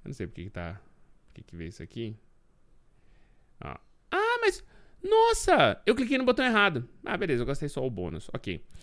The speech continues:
Então eu teria que ter dado mais dois biscoitos. E é isso aí o jeito que eles arrumaram de arrancar dinheiro da gente, né? Pra você ficar comprando esses biscoitos. Todo dia ele te dá um biscoito bônus,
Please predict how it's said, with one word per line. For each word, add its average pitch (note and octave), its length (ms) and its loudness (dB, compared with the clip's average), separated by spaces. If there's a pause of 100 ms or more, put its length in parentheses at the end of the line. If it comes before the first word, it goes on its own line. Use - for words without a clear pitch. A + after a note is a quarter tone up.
(120)
Então E3 180 4
eu C4 60 4
teria B3 180 4
que A#3+ 60 -4
ter A3 100 2
dado A3 220 4
mais A#3+ 200 2
dois G#3+ 260 4
biscoitos. F3 580 0
E A3 140 2
é B3+ 60 12
isso A3 260 2
aí F#3 160 4
o G#3 40 0
jeito E3+ 300 2
que F3 60 0
eles D3+ 180 -4
arrumaram B2+ 420 0
de A#2+ 80 -2
arrancar B2 280 0
dinheiro A#2 260 0
da C3+ 160 0
gente, G2+ 320 -8
né? G2+ 100 -4
Pra - 140 -10
você A2+ 100 -4
ficar B2 180 -6
comprando C#3 460 -2
esses C3+ 140 -8
biscoitos. E3 380 -6
Todo G3 180 -4
dia G3 100 -2
ele G3 80 -4
te F3 80 -8
dá D#3 120 4
um E3+ 160 0
biscoito B2+ 360 -2
bônus, A2+ 480 -4